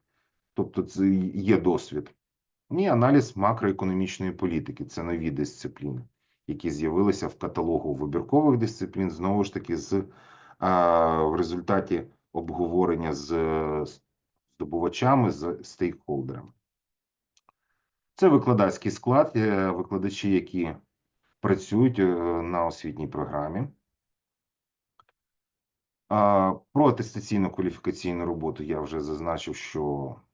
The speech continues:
це такий самостійний дослідницький. А, можливості після навчання.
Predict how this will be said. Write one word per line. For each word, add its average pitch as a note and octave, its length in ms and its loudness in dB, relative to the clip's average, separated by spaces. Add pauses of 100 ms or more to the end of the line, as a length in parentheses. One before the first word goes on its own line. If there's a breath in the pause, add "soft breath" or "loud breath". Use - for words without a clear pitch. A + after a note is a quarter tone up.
(220)
це D2+ 280 -8 (1040)
такий D#2+ 380 -6
самостійний E2+ 720 -4
дослідницький. D#2 920 -8 (1000)
А, G2 840 4 (100)
можливості A#2+ 680 2
після A2 600 -2 (140)
навчання. A#2+ 800 0